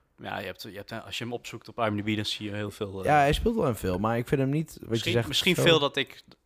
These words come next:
Speaker 1: veel dingen waar ik naar kijk.
Speaker 2: Ja, ja, maar dat zou kunnen, maar ik ben, ik ben gewoon benieuwd waar het dan vandaan komt. Ik vind hem namelijk best wel gewoon echt een
Speaker 1: Ik
Speaker 2: coole
Speaker 1: zou hem
Speaker 2: dude.
Speaker 1: echt, ik weet niet of hij dat ooit gespeeld heeft, eh, luisteraars, laat mij het weten.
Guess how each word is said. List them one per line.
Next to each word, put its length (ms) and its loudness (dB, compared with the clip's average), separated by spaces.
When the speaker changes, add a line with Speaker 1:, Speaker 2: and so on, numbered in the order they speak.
Speaker 1:
veel 260 -2
dingen 180 2
waar 100 4
ik 60 -2
naar 100 -8
kijk. 300 -12
Speaker 2:
Ja, 160 6
ja, 220 6
maar 140 0
dat 280 -4
zou 200 0
kunnen, 220 2
maar 140 2
ik 60 0
ben, 100 -2
ik 100 -4
ben 100 4
gewoon 160 4
benieuwd 300 4
waar 120 2
het 80 2
dan 140 -2
vandaan 300 -2
komt. 120 -4
Ik 100 -4
vind 140 4
hem 100 0
namelijk 360 -4
best 160 -4
wel 80 -4
gewoon 300 -4
echt 160 -2
een 60 0
Speaker 1:
Ik 80 -4
Speaker 2:
coole 140 4
Speaker 1:
zou 120 6
hem 100 4
Speaker 2:
dude. 120 2
Speaker 1:
echt, 440 0
ik 100 -10
weet 120 2
niet 220 0
of 180 -8
hij 80 -4
dat 100 -2
ooit 180 4
gespeeld 300 -4
heeft, 140 -6
eh, 280 2
luisteraars, 600 -2
laat 180 0
mij 100 -4
het 100 -6
weten. 300 -4